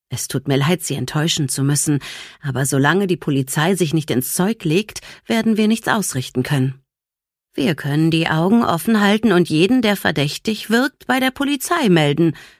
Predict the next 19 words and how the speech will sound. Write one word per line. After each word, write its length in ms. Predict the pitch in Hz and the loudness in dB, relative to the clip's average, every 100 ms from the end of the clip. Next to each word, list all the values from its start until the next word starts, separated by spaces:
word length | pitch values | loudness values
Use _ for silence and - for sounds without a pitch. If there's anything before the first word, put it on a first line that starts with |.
| _ _ _ - | _ _ _ -10
schlägt 480 | - 135 131 - 117 | -2 -2 -2 -4 -4
Misses 320 | 117 - - | -4 -4 -2
Burlington 560 | 151 180 156 127 - | 0 2 2 0 -4
vor, 380 | - 170 156 151 - - - _ | -4 0 0 0 -4 -16 -20 _
die 120 | 226 220 | -2 0
mittlerweile 680 | 233 233 220 196 208 208 | 0 -2 -2 2 2 2
so 200 | 180 208 | 0 -2
schlecht 420 | 240 - 196 - - | -2 0 0 -2 -2
sieht, 440 | 190 226 - - | 0 0 -2 -10
dass 200 | - 240 | -10 -6
sie 100 | 247 | -4
vermutlich 680 | 233 240 214 214 240 240 - | 0 4 4 4 2 -2 0
nicht 300 | 214 208 - | 0 0 -2
einmal 400 | 208 208 208 214 | 0 0 0 0
ihre 220 | 220 - | 0 0
eigenen 400 | 170 170 196 208 | 0 0 0 0
Kinder 320 | - 208 143 | 2 4 4
erkennen 480 | - 123 - 131 135 | 2 -2 0 2 2
würde. 400 | 139 135 139 107 | 2 0 0 -2